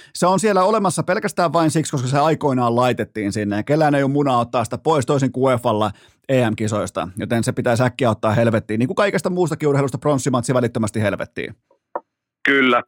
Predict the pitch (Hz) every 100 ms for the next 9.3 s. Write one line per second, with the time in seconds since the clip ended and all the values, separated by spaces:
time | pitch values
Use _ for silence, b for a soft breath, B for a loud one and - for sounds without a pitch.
0 | - 135 - 151 131 160 156 143 151 143
1 | 123 135 - 147 175 160 151 143 120 113
2 | 110 98 127 131 165 160 156 131 110 -
3 | 131 117 - _ b - 120 123 120 110
4 | 127 127 123 131 127 123 _ _ - B
5 | _ _ 127 147 185 180 170 165 156 151
6 | 151 156 151 135 135 127 113 107 - 131
7 | 131 151 147 - 143 139 160 147 135 -
8 | 143 131 - 160 151 127 123 131 127 117
9 | 113 - 117